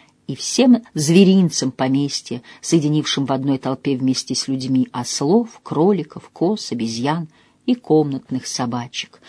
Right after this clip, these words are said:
Кто не знает троих Бассано, неизбежных спутников больших и малых планет венецианского художественного неба?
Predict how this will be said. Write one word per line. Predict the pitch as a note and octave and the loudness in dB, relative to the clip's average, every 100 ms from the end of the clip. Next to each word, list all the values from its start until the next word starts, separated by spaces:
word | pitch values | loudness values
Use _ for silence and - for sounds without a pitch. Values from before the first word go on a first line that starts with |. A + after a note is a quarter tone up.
| - - | -20 -12
Кто | - D#4+ | 2 6
не | D4+ | 8
знает | C4 C#4+ C#4 C4+ - | 8 8 8 6 2
троих | - A#3 B3 G3+ | 4 8 8 8
Бассано, | E3+ G3 - - E3+ C#3+ B2+ B2 B2 - - _ | 6 4 0 0 2 4 2 -2 -4 -14 -20 _
неизбежных | G#3+ B3 B3 F3+ F3+ G#3 F#3 C#3 C#3 C3 | 6 10 10 8 6 8 8 4 0 -2
спутников | - - G#3+ - D#3 - C#3 | -4 0 0 0 -4 -4 -4
больших | B2+ C#3+ - - B3 A3 | -2 -4 -4 -4 2 4
и | |
малых | F3 E3+ D3 C#3 - | 6 6 4 -2 -8
планет | C3 C3 C#3+ F3 - - _ - | -6 -2 -2 -2 -6 -20 _ -14
венецианского | C#3 C#3 C3+ B2+ - C#3+ F#3 F3 - - D3 C3+ C3+ _ _ | -6 -2 -2 -2 -4 -2 0 -2 -8 -10 -8 -8 -10 _ _
художественного | - D#3+ C3+ C#3 B2 A#2+ - - B2+ B2 B2 B2+ B2 - _ _ | -2 0 0 -2 -4 -6 -8 -8 -6 -4 -4 -6 -8 -12 _ _
неба? | B2 B2+ A#2+ F#2 D2 | -2 -2 -2 -8 -16